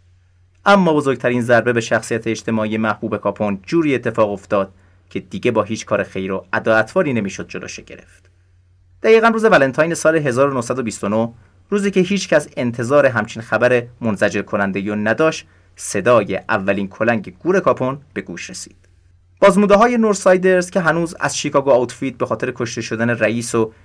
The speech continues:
تعدادی از افرادشون کینه داشتن، تو جبهه ضعف نسبت به شیکاگو آوتفیت بودن و تهدیدی برای کاپون به حساب نمی اومدن. ولی کاپون به خاطر اینکه سالها قبل نورسایدرز قصد کشتن اونو داشتن و خونشو به رگبار بسته بودن،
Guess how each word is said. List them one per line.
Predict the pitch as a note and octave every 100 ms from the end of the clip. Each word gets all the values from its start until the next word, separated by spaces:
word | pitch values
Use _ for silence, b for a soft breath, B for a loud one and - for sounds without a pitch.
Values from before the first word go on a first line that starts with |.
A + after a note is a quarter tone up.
| b
تعدادی | - C#4 A#3+ G3 F3
از | C3+
افرادشون | A#2+ B2+ A2 A#2
کینه | - A2 G2+
داشتن، | G#2+ - D3 E3 - _
تو | A3+
جبهه | E3+ - C#3 B2+
ضعف | A#2+ C3 B2+ A#2+
نسبت | A2+ A#2+
به | A2
شیکاگو | - A2 G#2 G#2+
آوتفیت | G2+ G2+ C#3 -
بودن | A2+ G#2 G#2 - b b b
و | -
تهدیدی | A#3+ A3 A3+ A3
برای | D#3 D3
کاپون | C#3 A#2+ C3+
به | G#2+
حساب | G2 A#2+ A#2
نمی | A#2 G2 -
اومدن. | - - - _ _ _ _ _
ولی | C4 B3
کاپون | G#3 A3
به | G#3
خاطر | C#3 E3
اینکه | F#3 F3
سالها | - D3 C3 E3+
قبل | - F3+ B2 A2+
نورسایدرز | A2+ - A2+ G#2+ D3 C3
قصد | - G#2+ A2+
کشتن | G#2+ - G#2
اونو | G#2 G#2+
داشتن | G#2 G#2 A2 G#2+
و |
خونشو | - C#3+ C#3 D3+
به |
رگبار | C#3+ C#3 D3+
بسته | C#3+ C#3+ -
بودن، | D#3+ E3+ G#3+ A3+